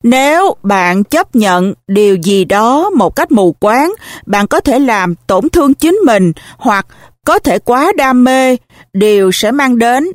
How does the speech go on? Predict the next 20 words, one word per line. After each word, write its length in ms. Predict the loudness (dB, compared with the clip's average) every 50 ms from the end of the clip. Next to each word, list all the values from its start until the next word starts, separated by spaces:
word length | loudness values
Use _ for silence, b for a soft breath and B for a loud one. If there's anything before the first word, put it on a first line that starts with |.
| -12 _ -4
đau 360 | -2 0 2 0 0 -2 -4 _
khổ 400 | -4 -2 0 0 2 0 0 -2 -2 -2
cho 360 | -2 0 0 0 0 0 -2
tương 320 | -2 _ -2 0 2 2
lai. 340 | 0 0 0 0 -2 -4 -4 -8 -20 -20 B B B B B B B
Mặt 280 | -2 -2 -2 -2 -4 -4
khác, 320 | -4 -2 -2 -2 -2 0 0
mù 280 | 2 2 2 0 0
quáng 300 | 0 -2 -2 -2 -2 -4 -4
khước 280 | -2 -2 0 0 0 -2 _ _
từ 320 | -4 -2 0 0 0 -2 -2 -6 _ _ _ -4
sự 380 | -2 -2 0 0 0 0 0 -2
việc 320 | -2 0 0 0 0 -2 -4 B B B B B B B
thường 380 | -2 0 0 2 2 0 0 -2 -4 _ -6
dựa 360 | -2 0 0 2 2 0 -2 -2 -2
trên 300 | -2 0 0 0 0 0 0
sự 240 | 0 0 0 0 -2 -4 _ _
công 220 | -2 2 2 2 2
kích 200 | 2 -2 -2 -2 _ B B B B B
hoặc 300 | B -2 -2 -2 -2 -4